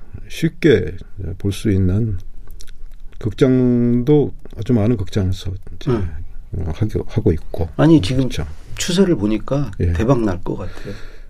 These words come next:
Speaker 1: 아, 우리, 어, 이란 사람들, 어, 빚지면 안 됩니다.
Speaker 2: 아, 제가 아내도 정말 꼭 보고 싶다고.
Speaker 1: <laughs>
Speaker 2: 예. 내가
Speaker 1: 예.
Speaker 2: 지금 아내한테 계속 쫄림을 당하고 있거든요.
Speaker 1: <laughs>
Speaker 2: 예.
Speaker 1: 네.
Speaker 2: 영화가 이제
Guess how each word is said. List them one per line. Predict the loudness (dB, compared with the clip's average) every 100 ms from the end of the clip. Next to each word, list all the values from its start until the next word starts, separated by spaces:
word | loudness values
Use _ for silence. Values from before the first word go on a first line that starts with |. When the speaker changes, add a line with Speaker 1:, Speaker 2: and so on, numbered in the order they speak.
| -4
Speaker 1:
아, | 4 6 8 8 8
우리, | 8 8 10 8 6 4
어, | 6 8 6 2 -4 -8 2
이란 | 6 6
사람들, | 6 6 4 6 0 0 -6 -10 -10 -8 0
어, | 2
빚지면 | 2 0 4 4 6
안 | 4
됩니다. | 2 2 2 2 4
Speaker 2:
아, | 6
제가 | 6 4 4 2 4 4
아내도 | 6 6 4 0 0 -6 -4
정말 | 0 4 4 2
꼭 | -4
보고 | -2 -2
싶다고. | -2 2 4 4 4 2 0 -4
Speaker 1:
<laughs> | -6 -6
Speaker 2:
예. | -2 0 -2 -6 -8 -10 -10 -8
내가 | -4 2 2
Speaker 1:
예. |
Speaker 2:
지금 | 2 2 0 -2 -6 -4
아내한테 | 2 4 4 2
계속 | -2 -2 -4 -6 0
쫄림을 | 2 4 2 0
당하고 | 0 2 2 2
있거든요. | 2 2 2 0 -4 -6 -6
Speaker 1:
<laughs> | -6
Speaker 2:
예. | -4
Speaker 1:
네. | -4 -2 -2 -6 -6 -6 -6 -6 -8 -8 -8 -8 0
Speaker 2:
영화가 | 2 4 4 6 4 4 4 2 4 4
이제 | 2 0